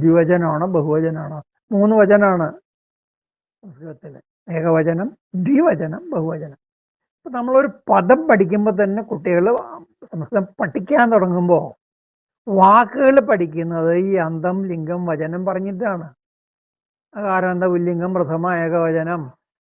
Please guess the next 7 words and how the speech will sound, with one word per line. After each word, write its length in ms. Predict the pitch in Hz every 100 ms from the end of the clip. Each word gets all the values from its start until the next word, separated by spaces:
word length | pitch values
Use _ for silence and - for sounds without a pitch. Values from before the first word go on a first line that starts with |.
| _
എന്ന് 120 | 214 226
പറഞ്ഞിട്ടാണ്. 440 | 214 226 220 208 185
ഇപ്പൊ 100 | 196 202
ബാല 220 | 170 175 196 - _ _ _ _ 196
എന്നൊരു 240 | 202 190
പദം 180 | 175 190 214
പഠിക്കുമ്പോ 420 | 170 160 165 160